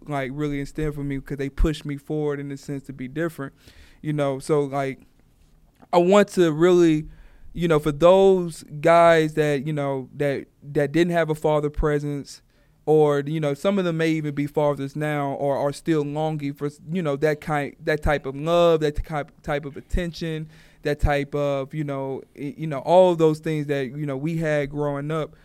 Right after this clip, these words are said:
What are some solutions, and we can bounce ideas off each other, like, what are some, some solutions where it's kinda like they can get that same motivating push, or they can get that same,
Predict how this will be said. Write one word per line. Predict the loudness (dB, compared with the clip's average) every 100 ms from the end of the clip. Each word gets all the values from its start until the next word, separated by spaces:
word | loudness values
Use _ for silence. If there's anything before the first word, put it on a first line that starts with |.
| _ _ _ _ _
What | -12 2 2 4
are | 4 6 6 4 2
some | 0 -4 -4
solutions, | -4 -2 0 0 -4 -2
and | -2
we |
can | -2 -4
bounce | -2 -2 -4
ideas | -4 -4 -6 -4
off | -6 -8
each | -8 -8
other, | -6
like, | -6 -2
what | 2
are | 2
some, | 0 -6 -8
some | -6 -8 -8
solutions | -8 -6 -2 -2 -2 -4 -8 -2
where | -2 0 -4 -10 _ _ _
it's | -6 -4
kinda | -2 -2 -2
like | -4 -4
they | -2 -4
can | -4 -8 -8 -6
get | 0 0 0 -4
that | -6 -6
same | -6 -4 -2 -4 -6 -10 -14 _ _ -6
motivating | -2 0 0 0 -2 -2 -8
push, | -6 -6 -6 -8
or | -4
they | -4
can | -4 -4
get | -4 -2
that | -2 -4
same, | -6 -4 -4 -6 -8